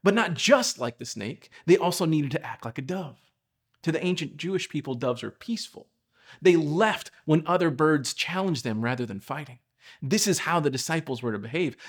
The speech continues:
They needed to be shrewd by avoiding conflicts and attacks where possible. But when they came to these other households and towns,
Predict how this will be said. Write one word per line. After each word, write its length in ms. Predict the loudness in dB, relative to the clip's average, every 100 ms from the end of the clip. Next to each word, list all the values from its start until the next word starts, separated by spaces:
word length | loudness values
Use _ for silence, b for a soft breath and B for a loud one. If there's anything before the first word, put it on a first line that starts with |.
| -2
They 100 | 2
needed 200 | 4 2
to 60 |
be 120 | 0 -2
shrewd 560 | -4 -2 0 2 0
by 120 | -2
avoiding 440 | -6 -2 0 0 -4
conflicts 640 | -6 -10 -10 -16 -18 -18 B B
and 120 | -2
attacks 540 | -2 -4 -8 -6 -6 -6
where 120 | -4 -4
possible. 540 | -6 -10 -10 -16 _ _ _ B B 0
But 160 | 4
when 140 | 6 8
they 260 | 8 8 B _
came 760 | 0 4 4 4 2 0 -4 -14 _ _ _ _ _ _ _
to 100 | 0
these 160 | 0 0
other 200 | 2 2
households 500 | 2 0 0 -4 -2
and 120 | -4
towns, 540 | -6 -10 -8 -6 -8